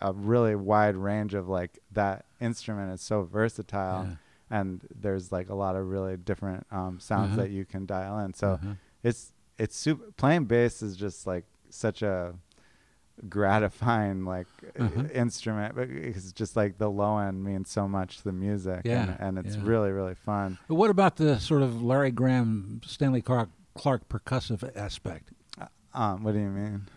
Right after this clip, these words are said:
Speaker 2: Well, you know, boom, boom, boom.
Speaker 1: Oh, yeah, yeah. It's a little different, right? It's not like, I mean, there's, for sure, it's not the same
Speaker 2: Yeah.
Speaker 1: as a, as how it, but there's some sounds that can kinda emulate that a bit.
Speaker 2: Uh-huh.
Speaker 1: But I, in a way, I don't really try to sound like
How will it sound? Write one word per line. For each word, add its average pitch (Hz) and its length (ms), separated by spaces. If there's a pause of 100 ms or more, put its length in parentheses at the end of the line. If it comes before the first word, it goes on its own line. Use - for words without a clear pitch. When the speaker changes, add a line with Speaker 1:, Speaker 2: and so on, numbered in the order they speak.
(160)
Speaker 2:
Well, 180 200
you 175 80
know, 117 140 (160)
boom, - 160
boom, 101 240
boom. 98 200
Speaker 1:
Oh, 120 300
yeah, 151 340
yeah. 139 300
It's 127 180
a 180 40
little 202 200
different, 135 400
right? 139 180
It's 113 160
not 160 180
like, 151 360
I 127 100
mean, 139 220
there's, 131 340
for 135 120
sure, 135 280
it's 110 160
not 113 360
the 107 120
same 101 520
Speaker 2:
Yeah. 131 380
Speaker 1:
as 110 200
a, 92 160 (140)
as 95 400 (240)
how 104 240
it, 98 60 (680)
but 131 140
there's 143 200
some 175 180
sounds 131 340
that 104 180
can 107 140
kinda 107 340
emulate 104 540
that 90 200
a 90 60
bit. 95 400
Speaker 2:
Uh-huh. 131 300
Speaker 1:
But 143 100
I, 160 240
in 151 140
a 156 60
way, 170 300
I 151 100
don't 143 220
really 117 280
try 110 300
to 101 140
sound 98 540
like 92 360